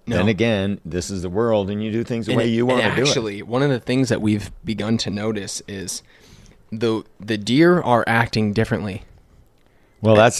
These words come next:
Speaker 2: that's one of the things we were
Speaker 1: I
Speaker 2: discussing is, like, I, we've been training deer.
Speaker 1: And, and people hunting in the same method that we do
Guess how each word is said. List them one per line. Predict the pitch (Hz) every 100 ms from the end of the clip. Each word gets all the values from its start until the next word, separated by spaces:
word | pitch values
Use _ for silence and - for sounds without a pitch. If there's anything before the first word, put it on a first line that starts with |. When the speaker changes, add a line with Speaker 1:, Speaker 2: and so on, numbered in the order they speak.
| -
Speaker 2:
that's | 104 110
one | 120
of | 113
the | 101
things | 92 113
we | 98
were | 98
Speaker 1:
I |
Speaker 2:
discussing | 92 95 120 123 123 101
is, | 85
like, | 87 85
I, | 73 90 101
we've | 90 82 117
been | 127 127
training | - 101 92 82
deer. | 82 95 82 - _ -
Speaker 1:
And, | 127 120
and | - 120 110 - _ -
people | - 151 143 131
hunting | 139 135 131 117
in | 110
the | 107
same | - 120 113
method | 117 107 110
that | 104 98
we | 110 113
do | 110 98 98